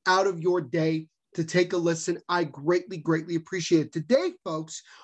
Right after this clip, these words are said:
we are going to be continuing with our look at free agent, you know, potential free agent targets. Today, we're gonna be talking about the left wing position, which I gotta say has the most intriguing players. And there's,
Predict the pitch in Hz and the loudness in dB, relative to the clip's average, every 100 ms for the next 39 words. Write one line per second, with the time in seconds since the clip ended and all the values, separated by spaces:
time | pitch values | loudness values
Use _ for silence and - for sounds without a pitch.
0 | - 214 311 370 247 285 262 233 233 233 | -4 4 4 4 0 -2 -2 -2 0 0
1 | 226 214 214 254 262 269 262 240 - - | 0 -4 -2 0 2 2 0 -4 -10 -14
2 | - 226 226 226 - 202 202 196 190 190 | 2 4 4 -2 -2 2 2 2 0 -2
3 | - 180 233 226 240 214 214 - - 220 | -8 -4 -4 0 2 2 0 -8 -10 0
4 | 233 226 220 185 214 214 - - 170 196 | 2 4 2 2 0 0 -2 -2 -2 -2
5 | - - 226 220 226 185 - 202 196 190 | -4 2 2 2 0 0 0 4 4 2
6 | 165 - 175 165 165 - - - - 151 | -6 0 0 2 -2 -8 -16 -20 -16 -14
7 | 156 - 226 311 302 214 277 226 226 220 | -6 2 4 4 2 -2 -6 -6 -6 -2
8 | 226 220 220 214 202 180 202 208 180 185 | 0 0 -2 -4 -6 0 2 2 0 0
9 | 175 165 156 160 156 156 165 - - - | 0 -2 -4 -4 -2 0 0 -4 -14 -10
10 | - 214 254 269 - 240 226 220 _ - | 0 2 2 0 0 0 0 -4 _ -2
11 | 226 214 185 196 185 208 233 240 - - | -2 -2 -6 -8 -2 2 2 0 -10 -6
12 | 220 220 - - - 220 233 - 233 220 | 0 0 0 -6 -4 2 2 2 0 0
13 | 220 - 208 190 170 170 175 185 170 | -2 2 4 4 -2 -4 -2 -2 -6